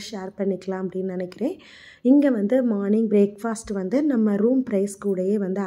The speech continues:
ஆட் ஆகிருக்குது. So, ஃப்ரீ பஃபட். என்னென்ன ஐட்டம் வந்து இருக்குது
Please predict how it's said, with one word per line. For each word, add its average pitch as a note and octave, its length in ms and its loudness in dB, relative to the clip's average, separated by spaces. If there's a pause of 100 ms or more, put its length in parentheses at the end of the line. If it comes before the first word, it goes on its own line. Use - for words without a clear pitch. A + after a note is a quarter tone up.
ஆட் F#3 200 -6
ஆகிருக்குது. F3+ 460 -4 (420)
So, A#3 80 6 (100)
ஃப்ரீ C4 180 2 (180)
பஃபட். G#3+ 440 -4 (440)
என்னென்ன D4 360 2 (140)
ஐட்டம் A3 340 -2
வந்து G#3 240 0
இருக்குது G3 320 -4